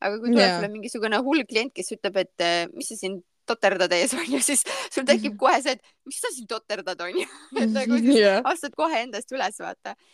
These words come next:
Speaker 1: Et ma arvan, et sa saaksid sealt nii head, häid emotsioone kui ka nagu muid emotsioone ja võib-olla saad sealt tutvusi ja värki-särki, on ju, saad omale sõpru ja mida iganes, on ju. Aga et, et võib-olla kõige rohkem mulle võib-olla selle idee juures meeldib see, et see on nagu lõbus keskkond.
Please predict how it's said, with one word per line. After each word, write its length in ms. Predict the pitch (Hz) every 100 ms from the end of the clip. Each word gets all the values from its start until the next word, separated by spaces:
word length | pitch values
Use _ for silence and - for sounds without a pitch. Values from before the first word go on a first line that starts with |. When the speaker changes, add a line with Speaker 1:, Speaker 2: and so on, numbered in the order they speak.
| _
Speaker 1:
Et 120 | - 240
ma 100 | 240
arvan, 100 | 294
et 40 |
sa 80 | -
saaksid 320 | 233 247 202
sealt 160 | 202 202
nii 160 | 202 247
head, 240 | 330 262
häid 240 | 240 294 247
emotsioone 520 | 233 202 226 202 190
kui 120 | 185
ka 120 | -
nagu 180 | 185 190
muid 180 | 269 262
emotsioone 560 | 202 190 - 190 185 185
ja 60 |
võib-olla 300 | 202 208 202
saad 200 | - 175 -
sealt 160 | 175
tutvusi 440 | 262 - 196 - 214
ja 140 | 190
värki-särki, 580 | 175 - - 175 - 160
on 80 | 165
ju, 60 |
saad 160 | 175 170
omale 180 | 165 160
sõpru 380 | 208 - 180
ja 100 | 151
mida 180 | 160 -
iganes, 360 | - - - -
on 140 | 190
ju. 180 | 170 165 - - - -
Aga 240 | 202 202
et, 200 | 185 -
et 340 | 175 170 196
võib-olla 380 | 214 208 233 190
kõige 380 | - - 226 240
rohkem 260 | 214 240 190
mulle 160 | 175 175
võib-olla 200 | 180 180
selle 200 | - 185
idee 260 | 175 185 175
juures 240 | 156 156 175
meeldib 220 | 165 170
see, 100 | 180
et 60 | 170
see 80 | 165
on 60 |
nagu 220 | 160 -
lõbus 520 | 185 196 - 143 - -
keskkond. 720 | - - - 147 139 -